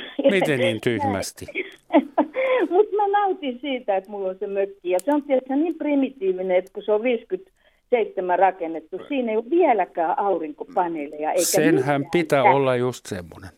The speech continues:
Speaker 2: Ei
Speaker 1: Hei, Tarja,
Speaker 2: mitään.
Speaker 1: ikävä kyllä mun pitää nyt lopettaa tämä puhelu, koska lähetysaika loppuu kohta, mutta kiitos tästä ihanasta kuvasta, sinä uimassa aamulla järvessä ja sun ympärillä on sorsia ja muita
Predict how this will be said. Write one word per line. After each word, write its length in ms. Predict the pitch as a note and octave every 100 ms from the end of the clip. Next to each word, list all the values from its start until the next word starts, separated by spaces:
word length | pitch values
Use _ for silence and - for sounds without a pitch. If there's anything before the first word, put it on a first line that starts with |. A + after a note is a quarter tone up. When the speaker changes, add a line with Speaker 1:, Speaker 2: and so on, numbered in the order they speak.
| _ _ F#4+
Speaker 2:
Ei 100 | G4
Speaker 1:
Hei, 80 | D#4
Tarja, 200 | B3+ C#4
Speaker 2:
mitään. 200 | G#3+ F#3+
Speaker 1:
ikävä 340 | B3+ B3+ G#3
kyllä 300 | - G3+ G#3+
mun 180 | G3+ A#3
pitää 280 | A#3 G#3+ G3
nyt 200 | E3 -
lopettaa 480 | A#3+ A3+ F#3+ E3 D#3
tämä 300 | D#3+ D3 C#3+
puhelu, 480 | F#3+ F#3+ F3 D#3
koska 340 | D3 D3 - C#3+
lähetysaika 680 | G3 G3 C#3+ C#3 B2+ B2 B2
loppuu 360 | A#2+ - A2+
kohta, 480 | G#2+ A2 G#2 D3 C#3+
mutta 520 | C#3 D3 D3 - D3 C3 - - - - - - -
kiitos 340 | A#3 C#4 G#3
tästä 280 | - E3+ -
ihanasta 520 | F#3 G#3 F#3+ D#3 -
kuvasta, 540 | C#3+ F#3 F3+ D3+ - C3
sinä 380 | - F3+ E3+ C3
uimassa 540 | D3+ C#3 B2 - B2+
aamulla 460 | A#2 B2 B2+ B2 A#2
järvessä 640 | A#2 A#2 A2+ G#2+ - A2
ja 300 | G#2+ A2+ G#2+
sun 180 | B2+ A2+
ympärillä 460 | A#2+ A#2 A2 A2+
on 100 | A#2
sorsia 720 | - B2 A#2+ A2+ A#2 G#2+ G2+
ja 180 | G#2+ G#2
muita 340 | G#2+ G2+ A2